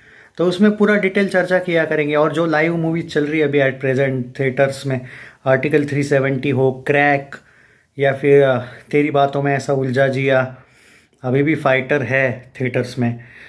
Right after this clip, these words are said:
तो इन मूवीज के बारे में, इनका लाइफ टाइम क्या वर्डिक्ट है, कलेक्शन,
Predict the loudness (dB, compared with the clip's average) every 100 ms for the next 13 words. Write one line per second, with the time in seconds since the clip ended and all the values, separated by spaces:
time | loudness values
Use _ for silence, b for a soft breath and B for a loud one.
0 | B B 0 2 4 2 0 -2 -2 0
1 | 2 2 0 0 -2 -2 -2 0 2 0
2 | 0 -2 -2 -2 0 0 0 0 -2 0
3 | -2 2 2 2 0 -2 -2